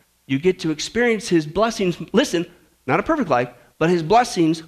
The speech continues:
on a regular basis. You understand the importance of this? You obey him once in a blue moon,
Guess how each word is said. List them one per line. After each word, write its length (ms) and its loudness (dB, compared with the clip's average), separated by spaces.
on 140 0
a 80 0
regular 440 0
basis. 760 -6
You 60 2
understand 400 0
the 20 2
importance 380 0
of 80 -4
this? 320 -8
You 120 4
obey 280 4
him 140 4
once 240 2
in 60 4
a 40 4
blue 280 4
moon, 640 6